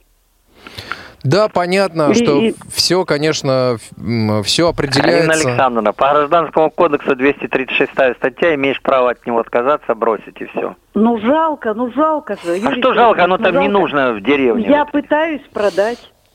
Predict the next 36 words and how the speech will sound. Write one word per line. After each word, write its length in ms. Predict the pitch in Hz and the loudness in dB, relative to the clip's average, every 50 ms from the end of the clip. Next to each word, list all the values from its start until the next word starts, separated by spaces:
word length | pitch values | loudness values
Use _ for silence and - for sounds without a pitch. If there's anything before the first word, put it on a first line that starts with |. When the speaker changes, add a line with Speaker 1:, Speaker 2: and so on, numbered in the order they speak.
| _ | _
Speaker 2:
Я 160 | - 226 269 | 2 2 2
пытаюсь 440 | 269 - 285 285 - 320 320 302 - | 2 0 -2 0 2 2 0 0 -2
Speaker 3:
Ну, 60 | - - | -4 -2
Speaker 2:
продать. 420 | - 269 - - 170 175 147 143 - _ - - - - - | 0 2 2 2 2 0 0 -2 -8 _ -20 -20 -12 -2 2
Speaker 3:
ты 80 | 175 | 2
уже 180 | 185 - 190 180 | 4 4 4 4
за 100 | 165 190 | 4 4
восемь 220 | 185 185 190 240 185 | 4 4 4 2 2
Speaker 2:
Вот 80 | 185 | 2
Speaker 3:
лет 100 | 180 185 | 2 2
Speaker 2:
семь 60 | 349 392 | 2 2
Speaker 3:
столько 180 | - - - | 2 2 2
Speaker 2:
лет 80 | 202 349 | 2 2
Speaker 3:
денег 280 | - 170 160 151 135 - | 0 0 0 0 0 0
Speaker 2:
пытаюсь. 380 | - - 269 262 143 139 127 - _ _ | 0 0 2 2 2 2 2 0 _ _
Speaker 3:
потратила, 380 | - - - - 113 120 120 - | -20 -8 -4 0 0 2 0 0
что 140 | - 139 | 0 -2
ты 180 | 123 - 160 151 | -2 0 0 0
их 80 | 135 - | 0 0
не 160 | 147 143 143 | -2 0 0
вернешь. 480 | 147 147 139 127 110 101 92 - - - - - - - - - - - - - - - - - - 180 175 | 0 0 0 0 0 0 0 -2 -2 -6 -8 -12 -18 -20 -20 -18 -18 -18 -12 -8 -6 -6 -6 -6 -6 -6 -2
Speaker 2:
Да, 400 | 185 214 247 254 254 254 254 247 | 0 0 0 2 2 0 0 0
Speaker 3:
<laughs> 40 | - | 2
Даже 220 | 160 165 151 151 | 2 2 2 2
если 200 | 156 123 - 156 | 0 0 0 0
ты 20 | 147 | 0
Speaker 2:
да. 80 | 165 | 2
Speaker 3:
его 160 | 160 156 151 | 2 2 2
продашь. 480 | 135 - 156 156 147 123 123 117 110 - - - - - | 2 2 0 0 0 0 0 0 0 -2 -4 -10 -10 -6
Ты 80 | - 147 | -6 -2
подумай, 500 | 143 175 180 175 185 214 202 185 170 151 | 0 0 0 2 2 2 4 4 2 2
то 100 | - 156 | 2 0
есть 120 | 151 - - | 0 0 2
разумно 480 | 165 175 180 190 202 190 170 151 139 | 0 0 2 2 2 2 2 0 -2
ж 20 | 120 - | 0 -2
надо 240 | 147 139 131 135 | -2 -2 -2 -2